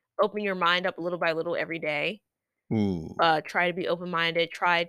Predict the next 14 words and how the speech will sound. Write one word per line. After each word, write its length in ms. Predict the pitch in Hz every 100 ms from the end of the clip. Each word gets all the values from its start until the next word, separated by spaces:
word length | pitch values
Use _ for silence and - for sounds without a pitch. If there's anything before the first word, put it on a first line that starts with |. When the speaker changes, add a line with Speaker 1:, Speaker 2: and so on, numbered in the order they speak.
| -
Speaker 1:
to 340 | 180 156 151 _
face 680 | _ - 160 170 - - - _ _ _ -
that 160 | 165
fear. 440 | 151 160 156 170 214 _ _ 160 -
Speaker 2:
Face 380 | - - - -
it. 260 | _ - - _ -
Speaker 1:
Um, 380 | 202 185 170 165 _ _ -
but 160 | 196
as 140 | 208 -
far 280 | 269 294
as 140 | 269 220
really 400 | 233 220 196 -
irrational 600 | 196 190 185 180 - 175
thoughts 500 | 170 - 160 - -